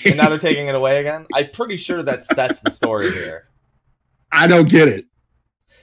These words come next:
Speaker 1: This, you know what
Speaker 2: I don't
Speaker 1: this
Speaker 2: get it.
Speaker 1: reminds me of? This reminds me of a meme in League of Legends I haven't heard in years. Called five
Speaker 2: Uh-huh.
Speaker 1: A, called five A D.
Speaker 2: Okay.
Speaker 1: Or five Armor. It's, like, one of the two.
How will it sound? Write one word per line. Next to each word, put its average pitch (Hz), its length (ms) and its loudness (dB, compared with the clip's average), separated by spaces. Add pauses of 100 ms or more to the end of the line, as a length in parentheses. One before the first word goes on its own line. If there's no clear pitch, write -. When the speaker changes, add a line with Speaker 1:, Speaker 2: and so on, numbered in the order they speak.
Speaker 1:
This, 269 220 -4
you 226 60 -8
know 285 120 0
what 381 120 2
Speaker 2:
I - 40 0
don't 131 80 2
Speaker 1:
this 233 80 2
Speaker 2:
get - 60 4
it. - 40 6
Speaker 1:
reminds 151 380 -2
me 165 140 -6
of? 156 340 -4
This 214 200 -6
reminds 165 540 -4
me 143 260 -6
of 113 600 0
a 117 100 -4
meme 135 380 -8
in 123 140 -10
League 117 160 -12
of 104 100 -12
Legends 98 280 -12
I 92 80 -12
haven't 95 240 -12
heard 92 160 -20
in 87 140 -20
years. - 440 -20 (420)
Called 98 220 -6
five 120 260 2
Speaker 2:
Uh-huh. 107 80 -4
Speaker 1:
A, 98 80 -6
called 101 360 -10
five 110 260 -2
A 92 100 -8
D. 76 260 -20 (2250)
Speaker 2:
Okay. 80 260 -20
Speaker 1:
Or 107 100 -4
five 123 320 0
Armor. 92 360 -4 (260)
It's, 120 140 -6
like, 135 160 -2
one 127 260 -2
of 117 140 -6
the 110 100 -8
two. 87 320 -14